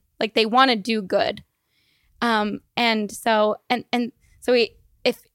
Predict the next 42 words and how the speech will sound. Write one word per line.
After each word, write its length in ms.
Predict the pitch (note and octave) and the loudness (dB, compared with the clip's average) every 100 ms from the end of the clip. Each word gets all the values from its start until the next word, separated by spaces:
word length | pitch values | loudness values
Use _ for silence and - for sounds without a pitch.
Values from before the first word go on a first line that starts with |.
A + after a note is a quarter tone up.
| - | -8
if 140 | - | -4
we're 160 | A#3+ B3 | 0 2
having 320 | C#4 C4 A#3+ | 4 4 0
a 60 | G#3 | -2
problem, 580 | - C#4 C#4+ B3 G#3 G#3 | 0 4 6 6 4 0
it's 220 | G#3 - | -4 0
most 280 | A3+ C#4+ - | 2 2 2
likely 360 | A#3+ - G#3+ | 2 2 -4
because 300 | G3 - G#3 - _ _ _ _ _ _ _ _ - | -4 -6 -8 -8 _ _ _ _ _ _ _ _ 0
I 180 | A3+ E4 | 2 4
may 160 | C4+ | 2
be 100 | G#3 | 2
doing 220 | G3 F#3+ - | 0 -2 -4
something 360 | A3+ A3 G#3+ | -8 -6 -4
wrong 380 | G3+ F#3 D#3 - - | -2 -2 -2 -4 -2
or 80 | - | 2
I 200 | B3 C#4+ | 4 4
didn't 260 | C4 A3+ | 2 0
communicate 580 | - A3 G#3 G3+ G#3+ G3+ | -2 -2 -2 -2 -4 -2
properly. 640 | A3 G#3+ A3 G#3 D3+ - - _ _ _ - | -2 0 0 0 -2 -6 -12 _ _ _ -4
Um, 380 | A#3+ G#3 G3+ G#3+ _ _ _ _ _ _ _ | -2 0 -4 -8 _ _ _ _ _ _ _
and, 240 | B3 B3 - | -2 -2 0
uh, 80 | - - | -2 0
so 120 | C#4 | 2
I, 280 | B3+ A#3 B3 | 4 4 2
I, 220 | - B3+ A#3+ | 2 -2 0
I 120 | B3 | 2
love 240 | C4 C4+ B3+ | 6 4 4
talking 360 | A#3+ A3+ A#3+ A3+ | 2 2 0 0
about 340 | G#3 G#3 - _ _ G#3+ | 2 2 0 _ _ -2
our 140 | G#3+ | -2
team, 420 | - - A#3+ A3 | -4 -2 0 2
our, 120 | G#3+ G3+ | 0 -2
like, 180 | G3+ | -4
creating 460 | - C4 B3+ A#3+ A3+ | 0 4 6 6 4
and 180 | G#3 G3+ - _ _ | 0 -4 -10 _ _
creating 360 | - B3 A#3+ A#3+ | -2 2 4 2
a 80 | G#3+ | 0
good 160 | G3+ | -2
culture. 500 | F#3+ G#3+ G3+ G#3+ G3+ - - _ - | 0 -2 0 0 0 -4 -16 _ 4
Our, 300 | A#3+ - - - | 4 4 0 0
I, 160 | A3+ | 0